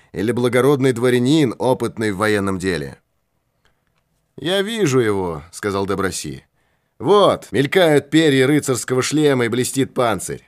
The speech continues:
Видите? Высокого человека в черной кольчуге. Он ведет вон тот дальний отряд мошенников-йоминов. Клянусь святым Денисом, это, наверное, тот самый рыцарь, которого мы назвали черным лентяем.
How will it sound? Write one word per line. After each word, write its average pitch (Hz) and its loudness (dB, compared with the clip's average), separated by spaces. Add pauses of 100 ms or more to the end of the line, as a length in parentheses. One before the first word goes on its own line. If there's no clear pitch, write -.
(120)
Видите? 143 0 (100)
Высокого 151 2
человека 160 2
в - -14
черной 131 0
кольчуге. 127 -2 (640)
Он 135 2
ведет 147 2
вон 151 2
тот 156 0
дальний 143 4
отряд 139 0
мошенников-йоминов. 123 -2 (800)
Клянусь 117 -2
святым 123 -2
Денисом, 127 2
это, 123 -4
наверное, 127 0
тот 127 -4
самый 127 0
рыцарь, 131 0 (400)
которого 143 2
мы 147 4
назвали 143 2
черным 147 2
лентяем. 143 2